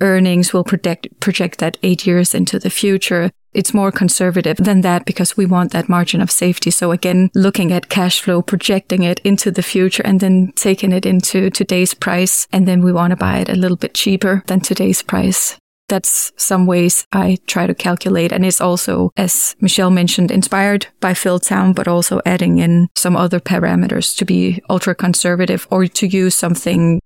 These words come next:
There's also software as a service company that's also very, very difficult to estimate using some of the old production company valuation methods. So trying to do something new to actually come up with a good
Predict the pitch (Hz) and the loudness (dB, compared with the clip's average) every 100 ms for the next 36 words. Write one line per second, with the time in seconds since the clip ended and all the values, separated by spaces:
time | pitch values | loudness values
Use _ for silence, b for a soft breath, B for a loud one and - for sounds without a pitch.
0 | _ - 180 185 180 180 - 180 - - | _ -2 0 0 0 0 0 -2 -4 -4
1 | 175 175 - 196 - 233 220 - - 180 | -2 0 0 -2 -2 -2 -2 -4 -2 0
2 | 196 185 196 196 - 214 - 202 185 - | 2 2 0 -2 0 -2 0 -2 -2 -2
3 | 220 220 214 202 196 196 - 185 185 - | 0 2 2 0 0 -2 -4 -2 -2 -2
4 | - 208 - 190 185 180 - _ - 202 | -2 0 2 2 2 0 -4 _ -2 0
5 | 202 - 175 - 190 180 - 190 180 180 | 2 2 0 2 0 0 0 0 0 -2
6 | 180 - - - 175 170 - 185 - 185 | -4 -4 -2 2 2 0 0 0 2 0
7 | 180 180 - 180 175 180 180 185 - 180 | 2 0 -2 -2 0 2 2 0 2 2
8 | 180 - - - - - _ _ _ - | 2 -2 -8 -6 -6 -6 _ _ _ -14
9 | 254 190 202 202 190 185 214 202 190 180 | -6 -4 0 0 2 0 0 0 0 0
10 | 190 180 214 196 185 - - 180 - 170 | 2 4 4 2 0 -2 -2 -2 -2 -2
11 | 190 175 185 - 180 - 185 | 0 0 0 -4 -4 -2 -4